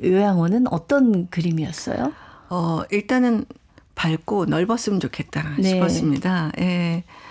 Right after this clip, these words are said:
Speaker 2: 어르신들이 좀 해도 많이 보고 밝으면
Speaker 1: 음.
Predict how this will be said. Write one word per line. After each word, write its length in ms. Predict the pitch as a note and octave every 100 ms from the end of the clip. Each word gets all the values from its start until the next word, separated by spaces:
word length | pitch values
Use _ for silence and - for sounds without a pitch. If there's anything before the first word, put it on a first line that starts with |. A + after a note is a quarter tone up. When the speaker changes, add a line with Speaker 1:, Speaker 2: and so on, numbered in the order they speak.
| - - - -
Speaker 2:
어르신들이 640 | E3 F3+ G3+ F#3 F3 F3
좀 340 | E3+ - - -
해도 400 | F#3 A3 A3+ A#3
많이 300 | G3+ C#3+ E3
보고 360 | D#3+ A2+ - B2 _ _ - - - -
밝으면 560 | - F3+ F#3+ G3 E3 C3 - -
Speaker 1:
음. 480 | G#3 F#3 F3 E3+ E3+